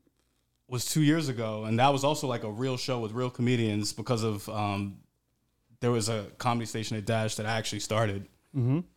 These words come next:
Speaker 1: Um, and then, s-, uh,
Speaker 2: Dash Comedy. It wasn't Dash Comedy?
Speaker 1: Yeah,
Speaker 2: Yeah.
Speaker 1: Dash Comedy. Yeah. <clears throat> I actually created it, and then, um, uh, Jamie Foxx's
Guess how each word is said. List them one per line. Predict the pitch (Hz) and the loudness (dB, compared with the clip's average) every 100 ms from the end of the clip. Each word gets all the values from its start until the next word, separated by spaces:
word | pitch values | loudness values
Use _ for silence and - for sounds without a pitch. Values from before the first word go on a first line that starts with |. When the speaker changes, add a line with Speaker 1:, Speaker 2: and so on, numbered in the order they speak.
| - | -4
Speaker 1:
Um, | 110 104 | -2 -2
and | 107 | -4
then, | 110 | -6
s-, | 107 - - | -4 -4 -6
uh, | 123 117 104 98 101 - | -6 -4 -4 -6 -6 0
Speaker 2:
Dash | 143 - | 2 4
Comedy. | 156 131 101 | 4 6 4
It | |
wasn't | 107 127 107 | 2 0 0
Dash | 120 123 | 0 2
Comedy? | 127 123 | 2 4
Speaker 1:
Yeah, | 143 | 4
Speaker 2:
Yeah. | 151 | 2
Speaker 1:
Dash | 131 | 0
Comedy. | - 135 104 123 | -2 -4 -4 -4
Yeah. | 127 110 - - | -4 -4 -4 -2
<clears throat> | - - - - _ _ _ - | 2 2 -2 -16 _ _ _ 2
I | 123 | 2
actually | 127 117 | 2 -4
created | 127 139 156 139 | -2 2 4 2
it, | 127 127 | 0 -2
and | 120 | -2
then, | 120 120 120 117 117 117 | 0 -2 -2 -2 -2 -2
um, | 110 110 107 104 104 - _ _ _ _ _ _ _ _ _ _ _ _ | -2 0 0 0 -2 -6 _ _ _ _ _ _ _ _ _ _ _ _
uh, | 117 104 104 | -2 0 0
Jamie | 104 123 123 | 2 4 4
Foxx's | 123 113 - 113 101 104 | 4 2 0 -8 -10 -12